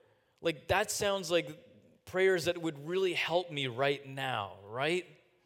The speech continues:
You know, "I, Jesus, I just need a little bit more than just keep praying." What we have here is Jesus acknowledging the arduous process of prayer by comparing it to a woman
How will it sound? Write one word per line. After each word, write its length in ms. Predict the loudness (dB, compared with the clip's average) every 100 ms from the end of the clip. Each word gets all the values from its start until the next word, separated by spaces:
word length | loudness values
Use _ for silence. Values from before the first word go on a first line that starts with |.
| _ _ _ _ _ -6
You 80 | -2
know, 280 | 0 0 -4 -10 -10 -8 -8
"I, 140 | -8 -6
Jesus, 260 | -6 -2 2
I 80 | 2
just 160 | 0
need 160 | -4 -2
a 60 |
little 340 | 0 0 -2 0
bit 220 | 0 0
more 400 | -4 -4 0 0
than 180 | -2 -6
just 180 | -8 -10 -14 _
keep 320 | -18 -14 -14 -14
praying." 400 | -12 -12 -12 -16 _ _ _ _ _ _ _ _ _ _ _ _ _ -20 _ _
What 120 | -6
we 100 | -6
have 280 | -2 -4 -4
here 220 | -2 -2
is 160 | -2 -8
Jesus 420 | -8 -8 -8 -8
acknowledging 760 | -8 -4 -4 -4 -6 -8 -10 -16 -20 _
the 120 | -12 -10
arduous 540 | -10 -8 -8 -8 -8 -8
process 920 | -10 -6 -4 -4 -6 -6 -6 -8 -10 -12
of 200 | -12 -12
prayer 220 | 0 2
by 140 | 2 -2
comparing 560 | -6 -14 -6 -4 -4
it 80 | -6
to 160 | -6 -6
a 40 |
woman 440 | -4 -6 -8 -10